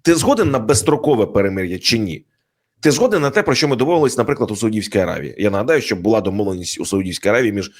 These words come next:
Україною і Сполученими Штатами Америки, що має відбутися всеосяжне перемир'я на тривалий час. Тривалий час за першим, е, за перш-, ну, за основу взяли тридцять днів. От тридцять днів перемир'я.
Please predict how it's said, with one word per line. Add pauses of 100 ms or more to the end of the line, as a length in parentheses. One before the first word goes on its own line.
(160)
Україною
і
Сполученими (240)
Штатами
Америки, (200)
що
має
відбутися
всеосяжне
перемир'я
на
тривалий
час. (180)
Тривалий
час (340)
за (120)
першим, (180)
е,
за
перш-,
ну,
за
основу
взяли
тридцять
днів. (220)
От
тридцять
днів
перемир'я.